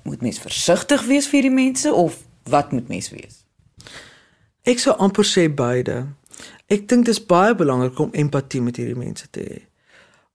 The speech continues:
Speaker 2: Ons ervaring is dat daar 'n lang geskiedenis van geweldige trauma by hierdie mense is. En dat hulle eintlik hulp nodig het. Baie keer gebeur hierdie hulp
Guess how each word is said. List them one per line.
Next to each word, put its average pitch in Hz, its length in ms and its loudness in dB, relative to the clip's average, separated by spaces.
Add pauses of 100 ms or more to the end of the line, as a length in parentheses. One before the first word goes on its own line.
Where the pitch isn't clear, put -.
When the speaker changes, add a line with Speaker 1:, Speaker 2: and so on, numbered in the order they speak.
Speaker 2:
Ons 185 200 2
ervaring 220 720 2
is - 420 -8 (160)
dat 143 400 0 (120)
daar 151 460 2 (800)
'n 165 200 4
lang 175 300 4
geskiedenis - 840 -4 (100)
van 156 260 -2
geweldige 131 840 0
trauma 110 540 -2 (140)
by 123 120 -2
hierdie 113 280 -2
mense 107 360 -6 (140)
is. - 260 -20 (1300)
En 170 120 2
dat 156 160 4
hulle 160 240 2
eintlik 160 360 2
hulp 117 280 -2
nodig 110 360 -4
het. - 380 -16 (1080)
Baie 165 400 4
keer 202 240 2
gebeur 170 420 4
hierdie 147 300 2
hulp 120 420 -2